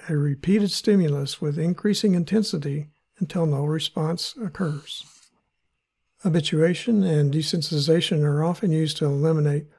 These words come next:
flight reactions to fearful stimuli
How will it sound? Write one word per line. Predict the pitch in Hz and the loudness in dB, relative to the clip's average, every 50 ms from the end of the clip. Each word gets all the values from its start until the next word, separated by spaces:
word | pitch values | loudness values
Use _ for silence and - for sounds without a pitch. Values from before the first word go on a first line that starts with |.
| _ | _
flight | - - - 214 214 233 247 | -8 -2 0 0 0 0 0
reactions | 190 151 147 143 147 147 147 - - 170 151 147 - | 0 0 0 0 0 -2 -4 -2 -2 -2 -2 -2 -4
to | - 208 | -6 -6
fearful | - - 180 160 151 156 - 156 | -6 -2 -2 -2 -2 -4 -6 -10
stimuli | - - - - _ _ _ - - 175 180 170 151 139 139 143 143 160 | -8 -8 -12 -12 _ _ _ -4 0 0 2 2 0 0 -2 -2 -2 -4